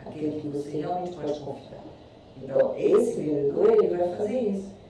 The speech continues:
Ele vai entender o estado atual seu, o estado desejado,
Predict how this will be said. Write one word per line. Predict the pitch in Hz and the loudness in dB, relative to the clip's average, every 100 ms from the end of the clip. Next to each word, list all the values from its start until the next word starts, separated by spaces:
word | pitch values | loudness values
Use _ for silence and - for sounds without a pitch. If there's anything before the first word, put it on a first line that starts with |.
| - - | -20 -6
Ele | 143 151 | -2 0
vai | 151 156 160 | 4 4 4
entender | 214 214 175 - 190 254 294 - - - - - - - - - - 143 | 0 0 2 2 4 4 2 -4 -14 -20 -20 -20 -20 -20 -20 -20 -18 -6
o | 151 156 | -2 -2
estado | 170 170 - 156 151 147 | -2 -4 2 4 4 2
atual | 151 139 139 | 2 2 2
seu, | - - 160 202 | -2 -4 2 4
o | 202 | 2
estado | - 135 143 143 | 0 0 0 0
desejado, | 135 127 131 123 135 208 202 - | -2 -2 -4 -4 -2 0 -2 -2